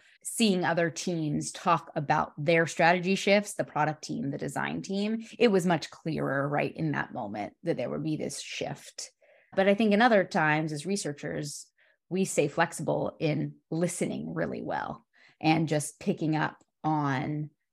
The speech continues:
how people are rethinking their priorities. And I think some of that is dependent on the organization. Like,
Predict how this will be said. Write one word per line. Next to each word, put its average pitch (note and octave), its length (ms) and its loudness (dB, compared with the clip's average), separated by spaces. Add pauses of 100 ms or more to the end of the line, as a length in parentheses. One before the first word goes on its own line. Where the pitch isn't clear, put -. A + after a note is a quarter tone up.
(180)
how D3 280 4
people D#3 520 -4
are C#3+ 540 0 (260)
rethinking D#3 720 -2
their D3 160 -2
priorities. - 1040 -6 (260)
And C#4 120 8
I D4 80 8
think E4+ 160 2
some B3 140 2
of G#3 100 4
that F3+ 180 8
is D#3 80 -4
dependent D#3 320 -2
on D3+ 80 0
the D#3 140 -2
organization. D3+ 680 -4
Like, D#3+ 300 0